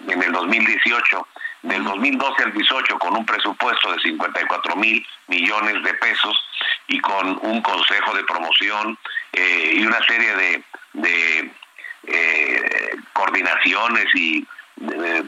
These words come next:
presupuesto y, eh, sobre todo personal, pues hicimos varios recortes y nos ajustamos una nueva política y el resultado fue que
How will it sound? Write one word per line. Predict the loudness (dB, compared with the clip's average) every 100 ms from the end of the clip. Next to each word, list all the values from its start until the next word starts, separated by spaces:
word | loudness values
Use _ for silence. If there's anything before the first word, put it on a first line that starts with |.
| -6
presupuesto | -2 2 0 -2 -4 0 0 0 0 2
y, | 2 0 -2 -10 -10
eh, | -2 0 2 0 0
sobre | 0 0
todo | 0 0 0 0 -2 -6 -8
personal, | -2 2 2 2 0 0 -2 -6 -20 -20 -20 -20 -20 -6
pues | -2 0
hicimos | 2 2 2 0 -2
varios | 0 0 0 0
recortes | -2 0 -2 -2 0 -2 0
y | -2
nos | 0 0
ajustamos | -2 0 0 0 0 0
una | 0
nueva | 0 0 -2
política | 0 0 0 -2 -2 -2 -2 -8 -20 -20 -4
y | 0 2 2
el | 0
resultado | 0 -2 0 2 2 0 -4 -10 -20 -20 -20 -10
fue | 0 0 0
que | 0 0 0